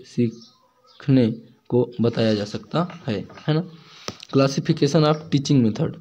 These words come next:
classification of teaching method। अब हम,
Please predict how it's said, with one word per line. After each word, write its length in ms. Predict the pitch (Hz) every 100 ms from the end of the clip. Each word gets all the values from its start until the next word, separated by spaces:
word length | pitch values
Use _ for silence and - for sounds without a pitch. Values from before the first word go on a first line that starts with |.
| - _ _ - - _ _ _ _ _ _ _ - - -
classification 640 | 123 - - - 131 139
of 140 | 135 175 - - -
teaching 320 | 113 156 175 180 - - -
method। 340 | 117 110 123 - - - - - - - -
अब 140 | 143 147
हम, 440 | 156 - 135